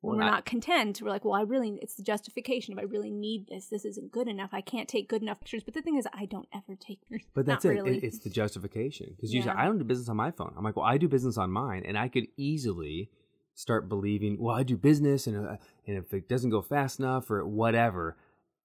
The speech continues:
Speaker 2: And the reality is, I don't know if I've ever lost business because my email app took three seconds to open instead of
Speaker 1: Right.
Speaker 2: instantaneously.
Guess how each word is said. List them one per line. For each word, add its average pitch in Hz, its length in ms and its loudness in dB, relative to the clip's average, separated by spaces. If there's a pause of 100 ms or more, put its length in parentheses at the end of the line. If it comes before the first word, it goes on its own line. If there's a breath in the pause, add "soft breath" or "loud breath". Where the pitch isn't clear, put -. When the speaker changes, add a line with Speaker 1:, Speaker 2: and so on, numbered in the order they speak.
(100)
Speaker 2:
And 123 180 2
the 117 80 4
reality 123 460 6
is, 110 160 2
I 123 80 -2
don't 151 160 0
know 135 120 4
if 117 80 0
I've 120 120 4
ever 110 160 4
lost 104 260 2
business 101 320 0
because 95 340 -6
my 92 300 -2
email 107 380 0
app 92 300 -4
took - 260 -8 (540)
three 113 280 0
seconds 104 480 -2
to - 160 -4
open 104 400 0
instead 101 300 -2
of 92 80 0
Speaker 1:
Right. 98 60 0
Speaker 2:
instantaneously. - 1000 -10